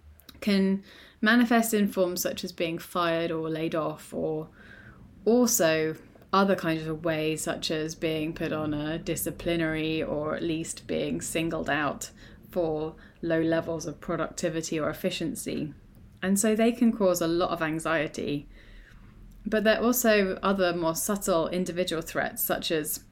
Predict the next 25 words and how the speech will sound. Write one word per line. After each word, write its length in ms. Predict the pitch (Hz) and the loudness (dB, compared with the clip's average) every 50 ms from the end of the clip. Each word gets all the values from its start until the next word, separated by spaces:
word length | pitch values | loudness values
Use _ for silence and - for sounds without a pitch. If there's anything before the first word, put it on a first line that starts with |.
| - - | -18 -4
just 260 | - 208 196 196 - - | -2 -2 -2 -2 0 0
being 280 | 185 175 170 170 170 | 2 2 2 0 -2
in 200 | - 185 175 175 | -4 -4 -4 0
generally 400 | 175 180 190 196 185 175 160 156 | 2 4 4 4 4 2 0 -2
concerned 480 | - - 165 170 165 - 160 151 156 160 | -2 -4 -4 -4 -2 -2 -2 -2 -2 -2
about 240 | - 156 147 - - | -2 -2 -4 -2 -4
the 60 | 160 | -8
performance 440 | - - - 180 165 160 151 151 - | -10 -6 -4 -2 -2 -2 -4 -6 -6
of 60 | - | -6
your 120 | 151 147 | -4 -4
department, 680 | 151 156 - - 175 170 - - 156 147 151 - - - | -4 -6 -6 -2 -2 -2 0 0 -2 -2 -2 -4 -6 -6
your 180 | - - - | -6 -6 -6
team, 480 | - - - 202 190 180 175 180 180 - | -4 -2 0 2 2 2 0 -4 -6 -4
or 240 | - 147 147 156 - - - - - - - - - - | -4 -4 -4 -6 -8 -12 -20 -20 -20 -20 -20 -20 -8 -2
worries 300 | 175 175 175 175 175 175 | 2 4 4 4 2 0
about 200 | - 160 - - | -2 -2 -2 -2
your 100 | 165 - | -2 -4
boss, 500 | - - 175 170 165 160 160 - - - | -4 -2 -2 0 0 0 -2 -4 -8 -6
or 280 | 147 143 147 156 151 170 | -4 -4 -4 -4 -4 -2
worries 340 | 170 165 170 175 175 170 | 2 2 4 4 2 0
about 200 | - 165 - - | -2 -4 -6 -4
those 240 | - 170 170 170 - | -4 -4 -4 -4 -4
you 80 | 165 165 | -4 -2
line 320 | 170 180 180 185 180 170 | 0 0 2 2 0 -2
manage. 400 | 147 135 - - - - - - | -2 -4 -4 -6 -8 -10 -12 -16